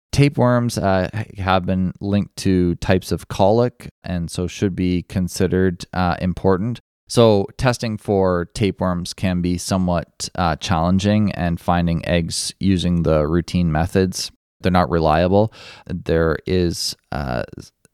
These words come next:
a research group that is trying to develop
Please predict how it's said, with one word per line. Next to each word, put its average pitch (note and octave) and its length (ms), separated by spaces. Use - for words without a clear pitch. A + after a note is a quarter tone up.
a F2 140
research F#2+ 540
group F#2 380
that E2+ 340
is F2 240
trying E2+ 380
to F2 200
develop E2 580